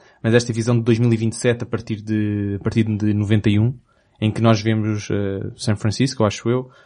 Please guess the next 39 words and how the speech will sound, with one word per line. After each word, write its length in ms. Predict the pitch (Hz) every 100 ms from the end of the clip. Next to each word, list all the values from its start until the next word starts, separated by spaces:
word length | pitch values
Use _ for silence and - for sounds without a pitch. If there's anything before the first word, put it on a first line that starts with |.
| _ -
eh, 160 | 113
cheio 240 | 110 120 117
de 80 |
edifícios, 500 | 113 - 120 110 110
todos 240 | - 113 107
cheios 240 | - 110
de 60 | 101
vidros, 420 | 104 131 120 107
envidraçados, 760 | 107 107 107 - 110 117 110 104
grandes 240 | 110 107
edifícios 340 | 107 - -
todos 180 | - 113
tecnológicos. 640 | - 110 110 110 107 - 123
Não 140 | 127
sei 100 | 123
se 60 | -
se 60 | 123
lembram 180 | 107
na 40 | 104
cena, 200 | - 107
na 40 |
cena 220 | 101 107
final, 420 | 104 104 104 113 - _ - - _
ehm, 400 | 107 107 104 104
em 60 | 107
que 60 | 107
a 20 |
Sarah 160 | 110 107
Connor 300 | - 107 101
já 100 | 95
tá, 380 | 98 95 98 -
eh, 240 | 92 98 101 _ -
mais 200 | 101 101
envelhecida 440 | 98 - 110 104
a, 240 | 98 98 107
a 20 |
contar 380 | - 101 101 101
a 20 |
história 500 | - - 107 110